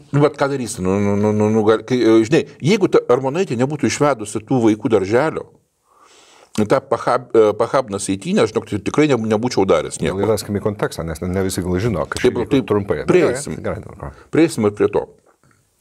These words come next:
Speaker 1: Apie pačias riaušes, e, Amerikoje tai, tai, e, tikrai visi žino.
Speaker 2: Nu, tikrai taip.
Speaker 1: Jo.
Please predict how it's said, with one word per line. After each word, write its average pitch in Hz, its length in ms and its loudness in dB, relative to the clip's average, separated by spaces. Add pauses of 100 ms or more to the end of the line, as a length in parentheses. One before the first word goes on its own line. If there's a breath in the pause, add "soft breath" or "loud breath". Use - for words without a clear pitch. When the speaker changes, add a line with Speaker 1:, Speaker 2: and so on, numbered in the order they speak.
(420)
Speaker 1:
Apie 98 160 -4
pačias 117 320 2
riaušes, 117 360 0
e, 110 140 4 (340)
Amerikoje 110 440 0
tai, - 80 -20
tai, 101 220 2
e, 92 120 2
tikrai 92 300 0
visi - 240 -8
žino. - 280 -14
Speaker 2:
Nu, 113 220 -4
tikrai - 240 -10
taip. - 220 -16 (160 loud breath)
Speaker 1:
Jo. - 160 -8